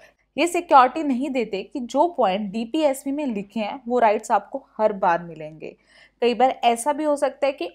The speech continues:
उस टाइम पे, उस जगह पे गवर्नमेंट के लिए पॉसिबल ना हो उस चीज़ को पूरा करना। अगर ऐसा होता है कभी तो आप सुप्रीम कोर्ट में नहीं जा सकते कंप्लेंट करने की, डायरेक्टिव प्रिंसिपल में तो ये लिखा है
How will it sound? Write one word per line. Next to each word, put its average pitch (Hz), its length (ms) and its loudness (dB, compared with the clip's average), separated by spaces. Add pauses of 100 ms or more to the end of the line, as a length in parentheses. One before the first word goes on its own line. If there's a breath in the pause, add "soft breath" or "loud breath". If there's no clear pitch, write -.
उस 320 240 -6
टाइम 185 320 -2
पे, 170 340 -10
उस 285 220 -6
जगह 196 300 2
पे - 160 -8 (120)
गवर्नमेंट 196 360 0
के 220 140 -8
लिए 226 160 -4 (120)
पॉसिबल 214 500 -4
ना 196 200 -2
हो 220 420 -2
उस 247 160 -8
चीज़ 180 280 -10
को 262 120 -6 (140)
पूरा 202 260 -4
करना। 156 440 -16 (720 soft breath)
अगर 269 280 6 (120)
ऐसा 254 300 6
होता 262 380 2
है 277 60 2
कभी 220 300 -4
तो 269 120 -2
आप 240 400 4
सुप्रीम 240 400 -4
कोर्ट 226 320 0
में 254 140 -4
नहीं 220 400 -4
जा 208 220 2
सकते 208 380 -8
कंप्लेंट 202 560 -8
करने 196 260 -4
की, 247 160 -8
डायरेक्टिव 208 400 -2
प्रिंसिपल 214 460 -6
में 214 140 -10
तो 233 100 -10
ये 226 100 -4
लिखा 240 320 -6
है 220 120 -2